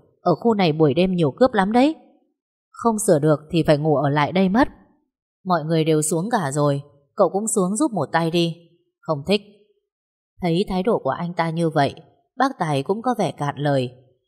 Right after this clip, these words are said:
Chỉ có Hà Phương bị thu hút bởi câu nói vừa rồi nên nhổm dậy hỏi: "Không gọi thợ được hả bác Tài?"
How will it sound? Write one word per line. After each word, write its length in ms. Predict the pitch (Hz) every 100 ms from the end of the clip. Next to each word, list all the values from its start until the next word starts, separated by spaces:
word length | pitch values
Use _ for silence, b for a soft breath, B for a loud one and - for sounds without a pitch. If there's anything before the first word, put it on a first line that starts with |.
| _
Chỉ 180 | - 175
có 100 | 170
Hà 280 | 202 202 147 -
Phương 240 | 190 196 180 - _
bị 160 | 208 185
thu 140 | 233 254
hút 140 | 339 349
bởi 140 | 147 -
câu 160 | 220
nói 220 | 208 190 233
vừa 160 | 180 135
rồi 340 | 151 139 127 - _ _
nên 300 | 180 170 160
nhổm 240 | 160 147 127
dậy 200 | 147 135
hỏi: 300 | 151 131 117 _ _ _ _ _
"Không 180 | 180 240
gọi 180 | 208
thợ 220 | 160 190 170
được 100 | 175
hả 140 | 175
bác 220 | 165 269 -
Tài?" 300 | 180 175